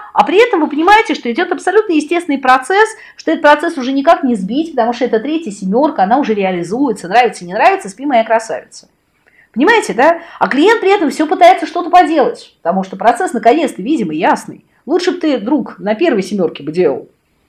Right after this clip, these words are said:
в общем-то, а не на третьей. А, да, и, в общем, как-то в этом случае будет симметричность.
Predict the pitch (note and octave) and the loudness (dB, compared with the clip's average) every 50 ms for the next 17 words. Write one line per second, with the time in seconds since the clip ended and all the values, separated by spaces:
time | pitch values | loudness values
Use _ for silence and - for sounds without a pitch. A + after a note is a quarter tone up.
0 | _ _ - F#3 F#3+ - - - - - - - - _ - - - - - - | _ _ -2 -2 -2 0 -2 -6 -10 -12 -18 -20 -20 _ -20 -20 -20 -20 -20 -20
1 | _ _ _ _ _ _ _ _ _ _ _ _ _ - D#3+ D#3+ E3+ E3 E3+ E3+ | _ _ _ _ _ _ _ _ _ _ _ _ _ -10 -8 -4 -2 0 0 0
2 | G3 F3+ D#3 C#3 - - - - _ _ _ _ _ _ _ - - - - - | 0 -2 -4 -6 -8 -12 -20 -20 _ _ _ _ _ _ _ -20 -20 -20 -20 -20
3 | - - - - - _ _ _ _ - - F#3+ F3+ D#3 C#3 D#3+ G#3 D4 E4+ E4+ | -20 -20 -20 -20 -20 _ _ _ _ 4 6 8 8 6 6 4 4 4 6 6
4 | C#4 F#3 D3+ D3+ D3+ D3 - C#3+ E3 F3 - - E3+ D3+ - - - G#3 F#3+ G3 | 4 2 0 -4 -4 -6 -6 -8 -10 -8 -8 -8 -8 -10 -10 -4 -2 -2 -2 -2
5 | - F#3 F#3 C#4 F4 F4 F4+ C4+ - - B3+ B3 - A#3 F#3+ G#3 A3 - - G3+ | -2 -2 0 0 0 0 -2 -4 -4 -6 -8 -8 -6 -6 -6 -6 -6 -6 -6 -8
6 | F#3+ F3+ - C#3+ - - - _ _ _ _ _ | -8 -10 -12 -18 -20 -20 -20 _ _ _ _ _